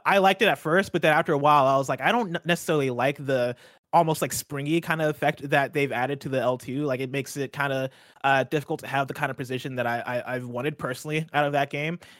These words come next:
And Returnal absolutely nails it, and it makes me think about, yeah, what if Ratchet and Clank has it so that every single gun utilizes the DualSense differently? 'Cause that's a thing they could do. The adaptive triggers has so much variability to 'em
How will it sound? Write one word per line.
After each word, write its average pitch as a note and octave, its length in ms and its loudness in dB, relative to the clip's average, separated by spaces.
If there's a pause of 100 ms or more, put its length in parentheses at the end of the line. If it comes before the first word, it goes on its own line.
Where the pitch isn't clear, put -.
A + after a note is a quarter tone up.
(100)
And C#3+ 280 2
Returnal A3 580 2
absolutely D3+ 480 0
nails C3+ 300 -4
it, G3+ 180 2
and D#3 100 -2
it D3 60 -2
makes D#3 220 0
me D3 80 0
think C3+ 180 -8
about, B2 300 -4
yeah, D3+ 200 4
what B2+ 200 -2
if F3 160 0
Ratchet C#3+ 280 0
and B2 80 -12
Clank C#3+ 220 -8
has A#2+ 240 -2
it A2 60 -12
so C3 140 -6
that A#2 260 -4 (320)
every E3 180 4
single D#3 320 -4
gun C#3 300 -4
utilizes B2+ 560 -4
the B2 80 -6
DualSense A#2+ 440 -8
differently? - 400 -10 (200)
'Cause E3+ 100 -2
that's F#3+ 180 2
a A#3 40 0
thing G3 160 0
they D#3+ 140 4
could D3 340 -8
do. D3 160 -2
The B2 160 -4
adaptive D3 340 0
triggers C3+ 420 -6 (240)
has C#3+ 180 0
so - 120 -6
much E3 140 -2
variability C3+ 640 0
to A#2 220 -8
'em A#2 160 -8